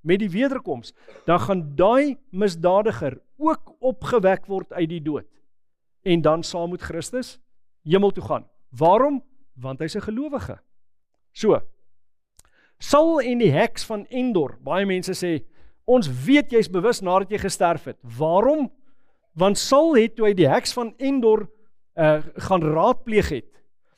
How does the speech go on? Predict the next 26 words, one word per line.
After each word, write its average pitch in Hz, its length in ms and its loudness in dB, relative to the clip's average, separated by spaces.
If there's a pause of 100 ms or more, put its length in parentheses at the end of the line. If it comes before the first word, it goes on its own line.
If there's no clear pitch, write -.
(140)
het 185 200 4
hy 160 180 6
dan 254 200 2
met 208 200 -2
Saul 254 420 0
'n 185 80 -2
gesprek 202 500 -2
gehad. 127 340 -10 (1120)
So, 190 360 2 (440)
Saul 262 320 2
moes 208 360 -2
sekerlik 277 720 0 (100)
bewus 170 320 -6
gewees 147 380 -6
het. - 120 -18 (640)
Maar 147 500 2 (300)
ons - 220 -12
loop 175 260 0 (180)
altyd 302 440 2
gevaar 220 500 -6
as 180 120 -10
ons 190 100 -10
die 196 100 -8
Bybel 185 460 0
oppervlakkig 190 720 -8
bestudeer. 151 540 -6